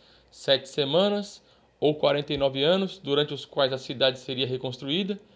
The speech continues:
Sessenta e duas semanas, ou quatrocentos e trinta e quatro anos, no final dos quais o Messias viria e seria morto.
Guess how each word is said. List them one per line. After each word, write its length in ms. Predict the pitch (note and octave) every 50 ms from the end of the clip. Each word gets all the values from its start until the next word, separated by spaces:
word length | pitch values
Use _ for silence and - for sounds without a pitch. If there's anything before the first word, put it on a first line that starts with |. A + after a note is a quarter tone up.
| _ _ _ _ _ _ _ _
Sessenta 520 | - - - F3 E3 - - F3+ F3 E3
e 80 | E3+ D#3+
duas 220 | D3 D3+ D#3 D3+
semanas, 500 | D3+ - D#3+ C#3+ C3+ D#3+ F3+ E3+ C#3+ A#2
ou 120 | A#2 B2+ B2
quatrocentos 580 | B2 - C3 B2+ B2 - - - D3+ D#3 D3
e 40 | C3+
trinta 240 | B2+ - C3 B2+ C#3
e 40 | C3
quatro 400 | B2+ - C3 C3 - C3+ C3+ C3+
anos, 380 | D3 D#3 C#3 C#3+ - - - - _ _ _ _ _ _ -
no 140 | A#2+ B2+
final 380 | A#2+ - - C3 B2+ B2 A#2+ B2
dos 200 | A#2+ B2+ A#2+ -
quais 280 | - - A#2 A#2 A#2 B2
o 60 | B2
Messias 440 | B2 B2 A#2+ - - B2+ B2 A#2 A#2
viria 320 | B2 C3+ B2+ B2 D#3 D#3+
e 60 | D3
seria 340 | B2 - - B2 A#2 C3 C3
morto. 460 | B2 B2 C3+ E3+ F#3 F#3+ F#3 - -